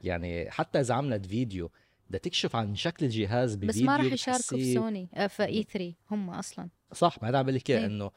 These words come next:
Speaker 1: حتى إذا عملوا مثل سوني دايركت أو ستيت أوف بلاي، هو فيديو دايركت على يوتيوب.
Speaker 2: مم.
Speaker 1: هل مناسب إنك تكشف شكل الجهاز مع مواصفاته بهيك فيديو، إنه بس أنا بعمل فيديو على اليوتيوب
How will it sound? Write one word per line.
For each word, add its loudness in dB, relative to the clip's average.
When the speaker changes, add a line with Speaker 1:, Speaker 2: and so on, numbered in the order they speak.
Speaker 1:
حتى 0
إذا 2
عملوا 0
مثل -4
سوني 2
دايركت 0
أو -2
ستيت -2
أوف -8
بلاي، 0
هو -2
فيديو -2
دايركت -2
على -8
يوتيوب. 0
Speaker 2:
مم. -2
Speaker 1:
هل 2
مناسب 2
إنك -6
تكشف -4
شكل 0
الجهاز 2
مع 2
مواصفاته -8
بهيك -4
فيديو، 0
إنه -6
بس -2
أنا -6
بعمل 2
فيديو 0
على -4
اليوتيوب 0